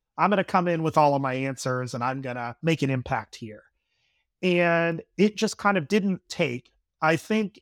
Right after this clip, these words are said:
that I didn't take enough time to really try to understand the environment that I was trying to work in. And so while I was making friends and I was connecting with people, I wasn't able to get things done because I kind of didn't take time to build the relationships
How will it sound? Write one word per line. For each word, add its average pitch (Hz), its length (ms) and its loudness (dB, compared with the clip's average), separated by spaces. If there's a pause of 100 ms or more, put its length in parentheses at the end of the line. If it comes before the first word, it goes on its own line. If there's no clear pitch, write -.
(100)
that 156 460 2 (220)
I 180 260 8
didn't 170 360 -2
take 165 260 0
enough 139 260 0
time 131 640 -8 (320)
to 143 100 -6
really 135 640 -6 (440)
try 151 220 2
to 139 180 0
understand 147 540 0
the 127 100 -6
environment 120 580 -6
that 117 100 -8
I 113 80 -6
was 113 140 -8
trying 110 200 -8
to 110 80 -10
work 110 300 -10
in. 104 100 -12 (920)
And 135 500 -2
so 160 140 2
while 139 160 4
I - 20 6
was 131 180 0
making 135 280 -4
friends 180 480 0
and 143 80 0
I - 20 0
was 135 100 -4
connecting 143 460 -4
with 135 160 -8
people, 135 540 -2
I 147 40 -2
wasn't 165 240 0
able 143 180 0
to 135 60 -2
get 131 260 -4
things 127 260 -6
done 123 280 -2
because 120 300 -8
I 120 220 -6
kind 165 340 0
of 127 100 -4
didn't 143 300 -8
take 139 260 -2
time 135 280 0
to 131 80 -6
build 135 260 -6
the 131 80 -6
relationships 127 960 -6